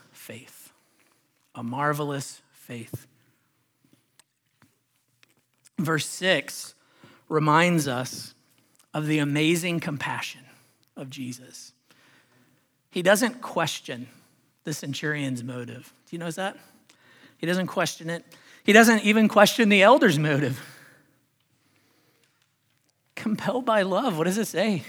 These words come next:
He just goes with them. He just goes with them. And then we find that before he even gets there, he's met by some friends of this centurion, friends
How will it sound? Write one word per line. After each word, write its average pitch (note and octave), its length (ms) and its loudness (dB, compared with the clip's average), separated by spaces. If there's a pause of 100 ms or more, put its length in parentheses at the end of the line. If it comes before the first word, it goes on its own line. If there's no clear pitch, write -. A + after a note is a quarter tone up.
(280)
He G#3 140 -8
just G3 180 -12
goes D#3+ 260 -4
with D#3+ 200 -6
them. D3+ 200 -6 (1400)
He F#3+ 80 -8
just D#3+ 380 -8
goes D#3+ 400 -2
with D3+ 240 -6
them. C3+ 320 -8 (960)
And D#3+ 140 -2
then A#3 140 4
we C#4 120 4
find G3+ 420 2
that D#3+ 100 -4
before F#3 340 -2
he G3 340 -6
even A#3+ 600 0
gets - 340 -2
there, - 280 -18 (880)
he's D3 300 -4
met D3 600 -4 (340)
by D#3 140 0
some C#3 300 -6
friends F3+ 640 -2
of C#3 160 -6
this C#3 180 -4
centurion, C#3 680 -10
friends G#3+ 600 -2